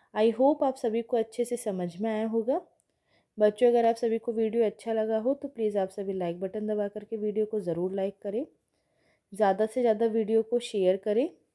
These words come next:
और नीचे दिए कमेंट बॉक्स में मुझे कमेंट ज़रूर करके बताएं कि आप सभी को वीडियो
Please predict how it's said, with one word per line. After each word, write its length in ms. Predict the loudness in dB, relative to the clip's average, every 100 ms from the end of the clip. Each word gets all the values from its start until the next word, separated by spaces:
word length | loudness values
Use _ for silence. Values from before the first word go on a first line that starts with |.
| _ _ _ _ _ _
और 140 | -6 0
नीचे 360 | 0 0 -2
दिए 240 | -2 0 -2
कमेंट 440 | -2 -2 0 2
बॉक्स 260 | 2 2 -2
में 60 |
मुझे 220 | -2 -2 -4
कमेंट 440 | -4 -2 0 0
ज़रूर 280 | 0 0 0
करके 280 | -2 -6 -6
बताएं 400 | -4 -6 -6 -6
कि 120 | -6
आप 120 | -8
सभी 240 | -8 -8 -8
को 140 | -8
वीडियो 300 | -6 -4 -4